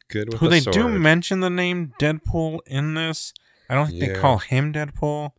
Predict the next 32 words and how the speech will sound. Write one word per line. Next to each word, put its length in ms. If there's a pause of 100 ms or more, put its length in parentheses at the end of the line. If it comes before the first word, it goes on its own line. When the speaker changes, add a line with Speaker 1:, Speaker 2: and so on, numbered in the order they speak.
(160)
Speaker 1:
Well, 640
Speaker 2:
They 80
call 200
him 100
Weapon 340
eleven. 720 (1000)
Speaker 1:
but 180
he's 340
part 320
of 80
the 100
Deadpool. 880
Speaker 2:
Right. 480 (120)
Speaker 1:
'Cause 200
it's 460 (220)
Speaker 2:
'Cause 140
you 60
gotta 140
Speaker 1:
a 20
Speaker 2:
throw 180
the 80
name 320
Speaker 1:
pool 100
Speaker 2:
in 60
Speaker 1:
of 60
Speaker 2:
there. 80
Speaker 1:
powers, 840 (600)
and 120
Speaker 2:
Yeah. 80
Speaker 1:
it's 120
gonna 240
cause 440